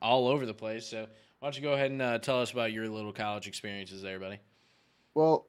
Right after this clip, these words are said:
Speaker 2: I don't mean to flex or anything, but it's definitely been a challenge since I was born. Let's say that for a fact.
Speaker 1: No doubt, no <laughs> doubt.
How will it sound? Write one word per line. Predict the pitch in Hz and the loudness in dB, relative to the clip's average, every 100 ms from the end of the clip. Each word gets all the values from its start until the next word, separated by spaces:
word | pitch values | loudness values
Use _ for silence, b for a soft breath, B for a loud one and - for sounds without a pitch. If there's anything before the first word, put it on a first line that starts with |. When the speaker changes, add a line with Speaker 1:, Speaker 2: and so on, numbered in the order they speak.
| - | 4
Speaker 2:
I | 160 | 6
don't | 165 | 8
mean | 160 143 | 8 6
to | 117 | 4
flex | - 160 156 - | 4 4 4 2
or | 113 | 0
anything, | 117 113 127 127 | 0 0 -2 0
but | 123 | 0
it's | 117 - | -2 6
definitely | 143 139 139 127 | 6 8 2 6
been | 135 135 131 123 | 6 6 2 -2
a | - | -4
challenge | - 143 135 131 120 | 2 4 4 2 2
since | 147 127 | 0 2
I | 127 | 2
was | 110 117 | 2 -4
born. | 123 131 117 82 78 | 2 2 2 -2 -6
Let's | - | -6
say | 120 107 | -4 0
that | 101 101 | 0 -2
for | - - | -4 -12
a | - | -8
fact. | - - | -4 -4
Speaker 1:
No | 98 | -6
doubt, | 92 92 120 98 | -8 -8 -8 -10
no | 104 | -10
<laughs> | 104 - | -8 -4
doubt. | 170 185 | -4 -4